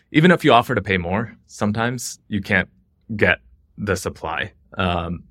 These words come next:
I think it, a lot of people are dealing with this with nvidia and large language models today, right?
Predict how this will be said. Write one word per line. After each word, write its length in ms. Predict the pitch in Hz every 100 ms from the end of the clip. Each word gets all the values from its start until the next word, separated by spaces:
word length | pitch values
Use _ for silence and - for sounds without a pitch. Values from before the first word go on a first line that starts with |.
| -
I 60 | 98
think 140 | 98
it, 80 | 95 95 _
a 60 | 104
lot 140 | 101
of 60 | 104
people 200 | 90 98
are 80 |
dealing 260 | 90 90 90
with 120 | 90
this 180 | 90 -
with 140 | 90
nvidia 520 | 92 90 95 98 95 92
and 100 | 92
large 280 | 90 92
language 300 | 95 92 92
models 340 | 95 92 90 90
today, 380 | - 87 87 95
right? 280 | 85 95